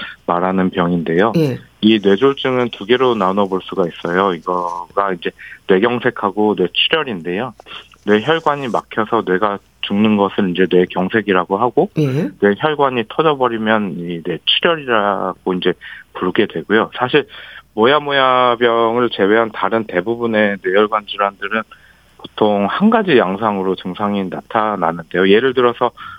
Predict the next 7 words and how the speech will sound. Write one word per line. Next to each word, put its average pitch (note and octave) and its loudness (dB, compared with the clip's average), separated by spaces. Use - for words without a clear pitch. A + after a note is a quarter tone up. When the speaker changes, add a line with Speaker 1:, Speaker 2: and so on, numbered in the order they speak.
Speaker 1:
어떤 A2+ -2
동맥경화성 A2 0
뇌혈관 A#2 2
협착 - -6
같은 A#2 -6
경우에는 F#2 -4
Speaker 2:
예. C3+ -2